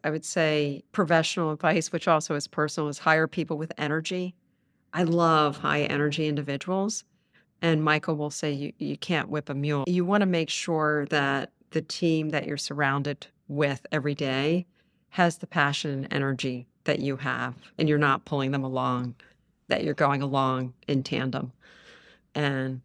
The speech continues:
I ask people, I keep a whole list on my phone of advice, and I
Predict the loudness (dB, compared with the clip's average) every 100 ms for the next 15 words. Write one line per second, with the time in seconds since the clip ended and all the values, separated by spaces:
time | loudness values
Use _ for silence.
0 | 2 4 6 4 0 0 -2 -6 -6 -4
1 | -4 -2 -2 -2 -6 -4 -4 0 -2 0
2 | 0 0 -2 -2 -2 -4 -8 -4 -2 0
3 | -2 -6 _ _ -4 -2 -2 0 2 2
4 | 0 -4 -12 -16 _ _ _ 2 4 2
5 | 0